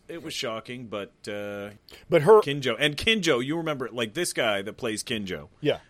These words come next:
Speaker 1: You and me and the boys all got together one night over at McMillan's, and we watched him and Alec Baldwin in The Shadow.
Speaker 2: Yes.
Speaker 1: Which is, like, a completely underrated gem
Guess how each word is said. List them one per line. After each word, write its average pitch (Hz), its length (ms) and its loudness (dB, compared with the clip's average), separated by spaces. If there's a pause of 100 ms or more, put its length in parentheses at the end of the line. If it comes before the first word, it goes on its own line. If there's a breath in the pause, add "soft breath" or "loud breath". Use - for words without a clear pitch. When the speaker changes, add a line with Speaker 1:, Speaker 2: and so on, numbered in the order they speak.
(120)
Speaker 1:
You 143 440 0
and 143 100 -4
me 143 200 -2
and 131 120 -2
the 117 40 2
boys 117 400 2
all 113 160 4
got 110 180 0
together 110 320 0
one 104 200 -2
night 107 200 0
over 104 260 0
at 95 60 -6
McMillan's, 107 720 -2
and 104 260 -4
we 120 160 0
watched 101 680 0 (240 soft breath)
him 127 360 0
and 113 160 -2
Alec 110 360 0
Baldwin 110 480 0
in 98 380 -4 (100)
The 107 220 0
Shadow. 104 720 0 (100)
Speaker 2:
Yes. 135 320 4
Speaker 1:
Which - 440 0 (320 soft breath)
is, 180 280 4
like, 175 240 0
a 175 40 -8
completely 214 760 -4
underrated 147 880 0
gem 135 460 2